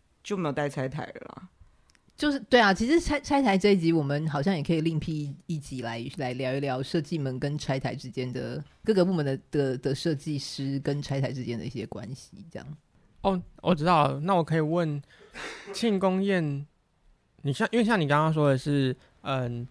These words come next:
Speaker 3: 他们另外找一个时间去约大家吃嘛。可是有一种还，也蛮常见的情况是，例如说礼拜天演完，那晚上就是，好，如果说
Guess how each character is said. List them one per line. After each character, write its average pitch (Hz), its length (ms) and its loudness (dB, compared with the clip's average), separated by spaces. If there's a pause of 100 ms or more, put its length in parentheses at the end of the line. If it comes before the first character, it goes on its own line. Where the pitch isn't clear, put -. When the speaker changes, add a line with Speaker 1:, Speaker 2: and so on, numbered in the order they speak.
Speaker 3:
他 - 140 -2
们 151 200 6
另 160 160 6
外 160 140 8
找 127 240 0
一 123 40 0
个 127 100 2
时 123 200 -2
间 127 200 0
去 131 640 0
约 139 160 4
大 131 100 2
家 123 140 2
吃 - 240 -6
嘛。 117 200 -8 (200)
可 143 100 0
是 175 140 6
有 147 160 4
一 170 40 2
种 123 220 -2 (100)
还， - 180 -4
也 143 180 2
蛮 135 180 2
常 139 180 0
见 147 140 2
的 127 80 2
情 127 220 -6
况 135 180 0
是， 139 140 -2
例 135 60 4
如 127 140 2
说 127 280 2
礼 123 80 0
拜 131 120 0
天 127 240 0
演 127 160 -2
完， - 280 -8
那 127 100 0
晚 120 120 -4
上 120 200 -4
就 120 100 -2
是， 131 320 -10 (280)
好， 127 180 -2
如 147 80 2
果 139 100 4
说 135 160 0